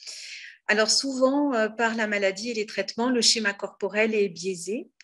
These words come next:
Et, euh, le but, ça, ça va être de travailler justement sur ce schéma corporel,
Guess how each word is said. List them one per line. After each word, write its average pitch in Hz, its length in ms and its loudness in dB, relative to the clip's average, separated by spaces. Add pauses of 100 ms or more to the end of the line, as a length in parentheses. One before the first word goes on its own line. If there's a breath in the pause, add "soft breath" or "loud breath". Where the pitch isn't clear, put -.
(560 loud breath)
Et, 185 320 2
euh, 165 200 2
le 208 240 -2
but, 226 320 -8
ça, - 260 0 (320)
ça - 200 0
va 196 100 4
être 220 100 0
de 214 80 -4
travailler 220 520 0
justement 220 420 -4
sur 220 180 -6
ce - 140 -4
schéma 220 340 2
corporel, 180 640 -8